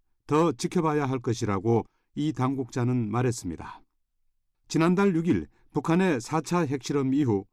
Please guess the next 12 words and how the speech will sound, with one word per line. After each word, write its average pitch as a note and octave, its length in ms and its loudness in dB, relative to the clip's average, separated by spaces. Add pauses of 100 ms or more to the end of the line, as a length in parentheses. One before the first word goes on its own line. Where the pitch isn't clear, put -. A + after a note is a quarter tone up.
(240)
유엔 F3 380 2
안보리 D3 400 0
결의는 C3+ 400 0 (380)
삼십팔 C3 500 -2
일째 A2+ 400 0 (300)
채택되지 D#3+ 800 -2
못하고 C3 420 0
있습니다. - 500 -10 (800)
이 C#3 140 2
당국자는 B2+ 680 0
이와 D#3+ 180 2
관련해 D#3 480 0